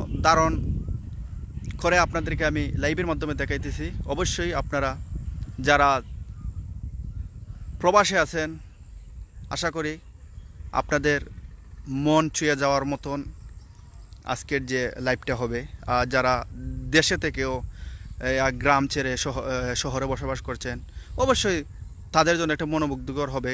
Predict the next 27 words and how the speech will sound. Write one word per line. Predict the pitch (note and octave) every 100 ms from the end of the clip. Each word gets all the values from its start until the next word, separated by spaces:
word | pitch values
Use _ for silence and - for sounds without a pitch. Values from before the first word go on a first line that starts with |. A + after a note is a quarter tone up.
| B2+
আশা | A#2+ B2+
করি। | B2+ A#2+ C#3+ - - - - -
আর | B2+ B2 A#2+ A2+ -
আপনাদের | D3 F#3+ F#3+ F#3
যদি | E3+ F3 F3 E3 - - - - - - - -
আমাদের | C#3+ D#3 D#3 D3 -
এই | D3+ D#3 D3+ C#3+ C3 -
এস | D#3+ F3+
টিভির | - F3 E3+ D#3 - - - - - - - - - - - - - -
লাইভটি | E3+ - A3
যদি | G3+ G3
আপনাদের | F3 F3+ D#3+
ভালো | F#3 G3+
লাগে, | F3
অবশ্যই | E3+ F3 - F3 E3 - - - - - - - - - - - - - -
কমেন্টের | F3+ G#3+ G3+
মাধ্যমে | F3+ F#3+
জানিয়ে | F3+ E3+ E3
দিবেন। | D3+ E3+ F#3 F#3 - - - - -
এবং | C#3 C#3 C#3 C#3 -
আপনারা | C#3+ E3 E3
কি | - F#3+
চান, | D#3 C3+ D#3+ - - - - - -
কি | F#3+
দেখতে | C3+ - D3+
চান, | D3+ D3
অবশ্যই | C#3+ D3+ D#3+